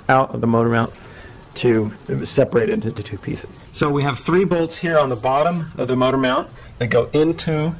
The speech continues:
the motor, and we're gonna remove those. Those three bolts are a, they're a stretch bolt or a torque to, torque to spec, and you're only supposed to use them once, right? So these three bolts here, as well as the other three that bolt to it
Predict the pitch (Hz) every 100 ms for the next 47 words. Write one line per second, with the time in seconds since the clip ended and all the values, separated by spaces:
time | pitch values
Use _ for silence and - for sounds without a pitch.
0 | - 135 131 117 139 190 - - - -
1 | 123 120 127 123 127 127 123 117 131 -
2 | 139 185 - 170 151 151 - - - -
3 | 131 127 123 120 120 - 117 113 104 -
4 | - - - - 233 220 - 170 165 -
5 | 165 180 - - 127 113 110 - - 127
6 | 117 - 135 110 - 139 127 123 113 156
7 | 151 - 151 147 - - - - - -
8 | 127 120 117 143 151 143 147 123 123 127
9 | 110 107 - - - - - - - -
10 | 113 117 120 - - - - - - -
11 | 123 120 147 - 165 151 143 135 - 190
12 | 196 190 - - - 233 135 143 131 135
13 | 156 165 160 151 127 117 202 269 - -
14 | 127 120 147